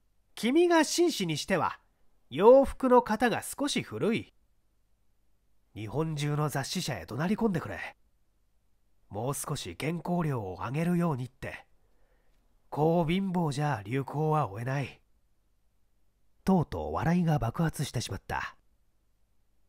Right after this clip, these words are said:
どんなに笑い声が大きかったか。すみれ家のウェイトレスたちが一斉に二人を見たことによって、十分想像されようではないか。そこで二人は別れることにした。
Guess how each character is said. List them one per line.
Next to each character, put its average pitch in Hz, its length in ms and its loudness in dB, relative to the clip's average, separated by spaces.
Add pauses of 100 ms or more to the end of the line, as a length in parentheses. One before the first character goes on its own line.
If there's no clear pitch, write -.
(320)
ど 208 140 6
ん 240 140 2
な 143 80 2
に 110 160 -4
笑 117 280 0
い 165 60 2
声 147 180 2
が 90 200 -4
大 135 140 0
き - 100 -18
か - 80 -10
っ - 100 -12
た - 120 -10
か。 - 260 -10 (1400)
す - 180 -2
み 220 120 4
れ 220 100 6
家 160 140 0
の 131 300 2
ウ 139 60 2
ェ 170 120 6
イ - 20 0
ト 120 100 -2
レ 117 100 -2
ス - 60 -8
た 113 120 -6
ち 110 100 -8
が 95 220 -2 (200)
一 156 160 -2
斉 247 300 2
に 214 140 2
二 226 180 -4
人 185 180 2
を 117 40 -2
見 147 100 -2
た 123 120 -2
こ 113 100 -6
と 113 80 -4
に 98 80 -4
よ 87 80 -6
っ - 40 -16
て、 - 300 -10 (640)
十 113 260 -2
分 139 220 0
想 107 280 -4
像 135 200 0
さ 120 160 -6
れ 131 100 0
よ 151 120 0
う - 40 -4
で 95 60 -6
は 80 80 -6
な 76 80 -8
い - 80 -12
か。 - 300 -8 (1000)
そ 147 180 -2
こ 165 140 2
で 165 140 4
二 170 220 -2
人 180 140 4
は 107 120 2
別 113 220 0
れ 185 100 4
る 117 100 -2
こ 107 120 -8
と 104 80 -6
に 90 120 -10
し - 80 -10
た。 - 240 -8